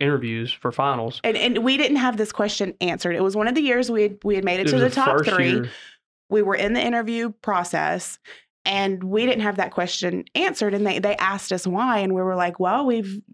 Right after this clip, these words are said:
Speaker 2: we've never even really thought about it. Like, that's not something."
Speaker 1: Yeah.
Speaker 2: And they were like, "Well, you have children now." We're like, "Yeah, she's one." Like,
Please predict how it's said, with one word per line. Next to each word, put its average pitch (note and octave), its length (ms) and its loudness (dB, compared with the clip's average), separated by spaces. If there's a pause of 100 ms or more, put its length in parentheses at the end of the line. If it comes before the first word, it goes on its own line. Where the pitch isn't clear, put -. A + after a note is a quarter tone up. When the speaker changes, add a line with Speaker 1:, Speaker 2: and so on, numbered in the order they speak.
(140)
Speaker 2:
we've G#3 180 0
never G3 260 2
even G3 200 0
really F#3 200 0
thought A3+ 320 0
about D3 260 0
it. G#2+ 240 -2
Like, F3+ 180 0
that's G3 240 -2
not G3 520 0
something." F#3+ 320 0
Speaker 1:
Yeah. F#3+ 80 0
Speaker 2:
And F#3+ 160 0
they F#3+ 80 2
were G3 80 0
like, F#3 200 -4
"Well, A3+ 200 2
you D4 160 4
have G#4+ 100 -2
children B3+ 440 0
now." F3+ 240 0
We're F#3+ 120 -2
like, F#3+ 240 -4 (100)
"Yeah, B3 340 -2
she's F#3+ 300 -2
one." F3+ 640 0
Like, F3 320 -4